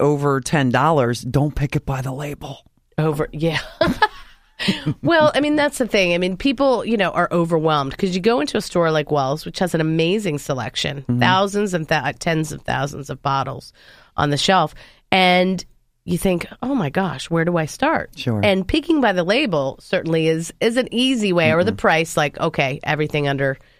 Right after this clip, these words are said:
Speaker 2: fifteen or twenty, whatever your price range might be. But you know what's great in, uh, Wells or in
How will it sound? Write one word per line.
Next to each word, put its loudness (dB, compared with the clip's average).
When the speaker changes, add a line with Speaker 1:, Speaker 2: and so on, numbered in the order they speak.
Speaker 2:
fifteen 0
or -6
twenty, 0
whatever 0
your -2
price -4
range -2
might -2
be. 2
But 4
you 4
know 6
what's 2
great 0
in, 0
uh, 0
Wells 2
or 0
in 0